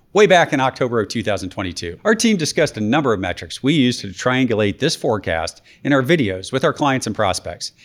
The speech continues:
and none of them were valuation-based because the data and history show time and time again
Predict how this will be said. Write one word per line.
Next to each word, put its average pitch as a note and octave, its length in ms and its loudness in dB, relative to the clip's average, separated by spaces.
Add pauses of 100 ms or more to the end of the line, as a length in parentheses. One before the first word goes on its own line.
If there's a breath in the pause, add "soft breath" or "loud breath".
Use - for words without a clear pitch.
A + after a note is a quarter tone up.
(140 soft breath)
and A2+ 240 2
none F#3 160 4
of C#3 100 2
them F#2 280 -8 (120)
were A2+ 120 -4
valuation-based A2 920 -2
because G#2+ 220 -6
the F#2+ 100 -6
data B2+ 300 0
and B2 100 0
history C3 320 -2
show G2 340 -2 (380 soft breath)
time C#3+ 220 4
and D#3 80 2
time D#3 180 4
again E3 480 0